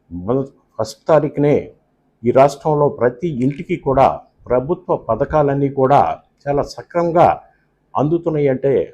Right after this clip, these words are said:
అది కేవలం ఈ వాలంటీర్ వ్యవస్థ వల్లనే. కానీ వీళ్ళందరూ కూడా ఎందుకు ఇలా మాట్లాడుతున్నారో అర్థం కాదు. ఈ వాలంటీర్ వ్యవస్థ వలన ఏదో పవన్ కళ్యాణ్ గారు నిన్నటి రోజున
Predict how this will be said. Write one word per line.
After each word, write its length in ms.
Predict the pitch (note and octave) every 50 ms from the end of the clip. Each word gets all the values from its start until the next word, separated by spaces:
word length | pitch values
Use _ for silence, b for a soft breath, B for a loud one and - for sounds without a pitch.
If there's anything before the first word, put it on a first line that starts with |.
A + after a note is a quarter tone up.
| _ -
అది 100 | G#2 G#2
కేవలం 400 | G#2 - B2 A#2+ B2+ C3+ C#3 C#3 C3+ A#2+ A2+
ఈ 20 | G#2+
వాలంటీర్ 600 | F2+ F2 E2+ G2+ A#2+ C3 C3 B2+ C3 C#3 C3+ A2+ G2 F2
వ్యవస్థ 320 | E2+ E2+ G2+ A2+ - _ -
వల్లనే. 320 | A#2+ A#2 B2 A#2+ A#2 C#3 F3 G#3 _ _ _ _ _ _ _ _ -
కానీ 160 | E3 F3 F#3 E3+
వీళ్ళందరూ 440 | D3+ D3+ C#3 C3+ C#3 D3+ E3 E3+
కూడా 260 | D3+ D#3 E3 D#3+ D#3 C3+ F#2 b b b b b b b b b -
ఎందుకు 340 | B2 C#3 D#3 D#3 F3 D#3+ E3+ E3
ఇలా 180 | D3+ D3+ D3+ C#3+
మాట్లాడుతున్నారో 680 | C#3+ D3 E3 E3+ - D3+ C#3 C3 - C#3+ C3+ C3+ C#3 C#3
అర్థం 300 | A2+ G#2 G#2 F#2+ C3 C3
కాదు. 280 | B2 C3 C3 A#2+ D3+ E3 - _ _ _ _ B2+
ఈ 100 | D#3 E3+
వాలంటీర్ 600 | C#3+ C#3+ D3 D#3+ F3 F#3 F#3 F3+ F3+ F3 E3 E3
వ్యవస్థ 440 | E3 E3 D#3+ D#3 D3+ D3+ - - E3+ D#3+ C#3+
వలన 260 | D3+ D3+ D3+ D#3 D#3 D3+ B2 E2+ - - _ _ _ _ _ _ _ _ _ D#3
ఏదో 300 | D#3 D#3+ D#3 D#3+ D#3+ D3 - - - - - _ _ _ _ - - -
పవన్ 180 | C3+ D3 D3 C3+
కళ్యాణ్ 300 | D#3 D3 C#3+ D3 C#3 C#3+
గారు 180 | C#3+ C#3+ C#3+ C#3+
నిన్నటి 320 | C#3+ C#3+ C#3+ C#3 B2+ B2+ C3
రోజున 260 | C#3+ C#3 C#3 C#3